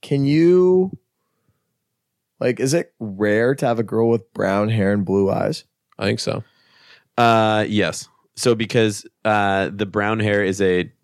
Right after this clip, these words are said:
Speaker 3: dom-, it, it's been a while since I've taken genetics, but it's the, the brown hair is a dominant or a
Speaker 1: Dominant gen-, gene.
Speaker 3: genetic, yeah, gene essentially.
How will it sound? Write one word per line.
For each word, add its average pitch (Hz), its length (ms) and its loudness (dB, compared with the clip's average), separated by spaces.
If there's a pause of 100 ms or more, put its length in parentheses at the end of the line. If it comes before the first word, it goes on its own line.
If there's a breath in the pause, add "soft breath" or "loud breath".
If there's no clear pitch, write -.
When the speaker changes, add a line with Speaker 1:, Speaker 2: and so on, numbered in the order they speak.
(100)
Speaker 3:
dom-, 98 380 -4
it, 107 220 0
it's - 320 -8
been - 120 -8
a 104 40 -2
while 92 120 -2
since 95 140 -8
I've 90 60 -4
taken 85 200 -6
genetics, 85 380 -6
but 104 100 -2
it's 104 140 -4
the, 107 160 -6
the 101 220 -4
brown 98 240 -4
hair 110 100 -2
is 104 100 -2
a 110 80 -2
dominant 90 560 -6 (200)
or 101 80 0
a 113 180 0
Speaker 1:
Dominant 110 260 -2
gen-, 104 260 -6 (100)
gene. 107 120 -4
Speaker 3:
genetic, 101 400 -2
yeah, 101 200 -2
gene 95 240 -6
essentially. - 460 -8